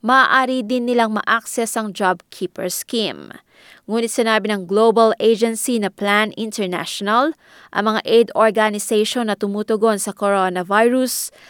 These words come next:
ay nangangailangan ng panandaliang kaluwagan upang makasurvive. Sinabi ng federal na gobyerno, ang mga not-for-profit na entity ay eligible. Kasama rin sa mga employer na maaaring maka-access sa scheme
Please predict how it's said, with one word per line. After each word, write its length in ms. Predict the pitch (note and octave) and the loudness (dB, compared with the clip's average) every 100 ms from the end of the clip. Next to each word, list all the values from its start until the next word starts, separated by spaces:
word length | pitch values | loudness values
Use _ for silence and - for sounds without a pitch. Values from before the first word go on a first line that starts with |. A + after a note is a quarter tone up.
| - | -8
ay 160 | - B3 | -4 -2
nangangailangan 960 | B3 B3 A#3+ A#3+ A#3 A3 A3 B3 C4+ G3 | 0 2 2 2 2 4 2 2 0 0
ng 100 | F3+ | -2
panandaliang 640 | G#3+ G3+ F#3+ F#3+ A#3 A#3 G#3 | -2 0 0 0 2 2 2
kaluwagan 880 | G#3+ G3 F#3 G3+ A#3 C4+ A3+ A#2 - _ - | 0 0 2 2 2 2 2 0 -16 _ -4
upang 320 | B3+ A#3+ A3 | -2 0 0
makasurvive. 960 | G3+ - - G3+ F#3 G3 F3 B2+ - - _ _ - | -2 -6 -6 -4 0 2 2 0 -10 -20 _ _ -14
Sinabi 480 | - B3 A#3+ G#3+ A#3 | -6 0 0 0 0
ng 160 | A3+ | -2
federal 320 | A3 G#3+ G#3+ | 0 2 2
na 80 | G3+ | 0
gobyerno, 720 | F3+ F3 G#3 A#3 B3+ C4 C4+ | -4 0 4 4 4 2 2
ang 240 | B3+ A#3 A3 | 2 0 0
mga 160 | F#3+ | -2
not-for-profit 1120 | F#3 G#3+ A3+ - A3+ G3 - G3+ G#3 A#3+ A3+ - | -2 0 -2 -2 -2 -2 0 0 2 2 -2 -4
na 80 | |
entity 720 | - G#3+ G#3+ A3+ C#4+ C4 - _ _ - | -6 -6 -4 -6 -4 -6 -6 _ _ 0
ay 160 | A#3 B3+ | 2 4
eligible. 800 | A#3 G3 - G3+ G#3+ D#3+ D2+ - _ - | 6 6 2 -2 2 0 -2 -16 _ -8
Kasama 480 | A3+ - A#3+ A3+ A3+ | -6 0 0 2 2
rin 240 | A#3 B3 | 2 0
sa 160 | B3 A#3 | -2 -4
mga 160 | A3 | -4
employer 640 | G3 F#3+ A3 A3+ A#3 A#3+ A#3+ | -4 -6 2 4 6 4 2
na 80 | A3 | 0
maaaring 480 | G3+ - G#3+ G#3+ | 0 0 0 0
maka-access 800 | G3+ - - G#3+ A3 - G#3 - | -4 -6 -2 -2 -2 -6 -6 -4
sa 40 | E3 | -6
scheme 560 | - - C#4+ C4+ C4+ | -8 -4 0 0 0